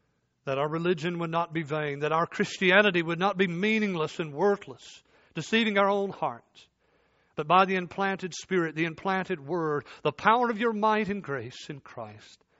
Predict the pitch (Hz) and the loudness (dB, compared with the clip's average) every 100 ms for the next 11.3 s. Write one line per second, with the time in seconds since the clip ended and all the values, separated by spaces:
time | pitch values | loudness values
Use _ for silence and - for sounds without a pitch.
0 | _ _ _ _ _ _ _ _ _ 165 | _ _ _ _ _ _ _ _ _ -6
1 | 139 120 - 139 143 117 113 98 98 _ | -6 -8 -12 -12 -10 -10 -10 -12 -20 _
2 | _ _ _ _ _ _ _ _ _ _ | _ _ _ _ _ _ _ _ _ _
3 | _ _ - 135 135 147 131 143 143 156 | _ _ -18 -12 -8 -6 -4 -4 -6 -8
4 | 170 170 151 139 139 - - 143 - 160 | -6 -8 -10 -12 -14 -18 -18 -16 -12 -10
5 | 160 160 160 160 156 165 - 151 151 156 | -10 -10 -8 -8 -8 -12 -10 -8 -6 -8
6 | 156 160 156 151 160 160 156 156 156 - | -10 -12 -12 -10 -10 -10 -10 -10 -12 -10
7 | 127 120 - - _ _ _ _ _ _ | -10 -10 -14 -20 _ _ _ _ _ _
8 | _ _ _ 190 - 208 - 170 185 185 | _ _ _ -2 4 4 2 4 6 6
9 | 185 175 147 196 190 185 175 190 185 185 | 6 2 0 -2 -2 -4 -4 2 2 4
10 | 180 185 - 190 185 180 185 180 180 185 | 2 0 -2 0 2 2 0 0 0 0
11 | 196 190 | 0 -2